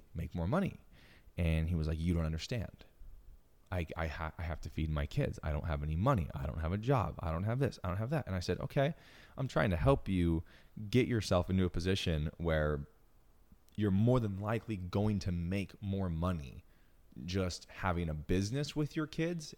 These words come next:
instead of using your kids for sympathy." And he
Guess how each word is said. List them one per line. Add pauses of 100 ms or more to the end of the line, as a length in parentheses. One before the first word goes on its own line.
instead
of
using
your
kids
for
sympathy." (800)
And (600)
he